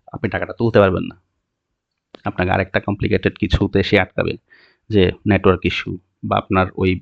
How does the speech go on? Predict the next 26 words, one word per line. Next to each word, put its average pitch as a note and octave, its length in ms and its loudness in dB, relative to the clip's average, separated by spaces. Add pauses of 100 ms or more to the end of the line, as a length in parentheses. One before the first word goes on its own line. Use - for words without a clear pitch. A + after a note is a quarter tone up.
(220)
বোনাস G2+ 300 0
পয়েন্টটা F#2+ 420 0
ঠিক, - 160 -16 (140)
ঠিকভাবে G2+ 400 0
আসে F2 240 -4
নাই, F#2+ 220 -4 (540)
কোথাও G#2 240 0
কোনো G2 160 4
একটা F#2 180 -2
এরর F#2 220 2
আসছে, - 380 -2 (420)
কালকে F#2+ 240 -4
তুলতে F#2 240 -6
পারবেন, F2+ 280 -6 (360)
এরকম G2+ 280 4
কিছু। - 300 -8 (400)
ওই G#2+ 120 -2
টাকাটা F#2 320 -2
আর F#2+ 260 0
পাবেন F2 260 -4
না, E2 180 -4
সে - 140 -8
আপনাকে G2+ 240 -6
ব্লক F#2+ 240 2
করে G#2+ 180 2
দিবে, C#3 260 2